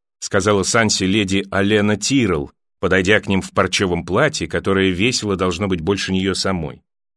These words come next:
Только волосы на ветру чуть-чуть растрепались. Старушка, подняв руки, заправила несколько прядок под серебряную сетку.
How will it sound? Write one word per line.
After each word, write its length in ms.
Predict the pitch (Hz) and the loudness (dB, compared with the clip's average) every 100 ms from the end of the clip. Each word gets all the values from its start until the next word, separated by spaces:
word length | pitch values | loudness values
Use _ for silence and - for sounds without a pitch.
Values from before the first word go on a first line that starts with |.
| _ | _
Только 320 | - 110 - 170 | -4 -2 2 4
волосы 420 | 160 175 180 - | 4 4 2 0
на 80 | 180 | 0
ветру 300 | 165 151 139 | 0 0 0
чуть-чуть 400 | 117 - 95 104 | -2 -4 -4 -4
растрепались. 880 | 110 - 123 123 80 67 - - - _ _ _ _ _ _ | -4 -2 -2 -2 -4 -4 -10 -14 -18 _ _ _ _ _ _
Старушка, 460 | - 95 107 113 104 | -4 0 2 2 0
подняв 400 | 107 98 104 101 | 0 2 2 0
руки, 260 | 113 110 | -2 -2
заправила 540 | 95 98 95 113 104 98 | -2 -2 0 0 2 2
несколько 480 | 98 98 101 87 87 | 0 -2 -6 -8 -4
прядок 420 | 101 120 107 - | -2 0 -2 -4
под 140 | 101 | -4
серебряную 600 | - 92 95 95 101 101 | -2 0 0 0 -2 -2
сетку. 540 | 92 - 71 - - | -2 -4 -6 -10 -20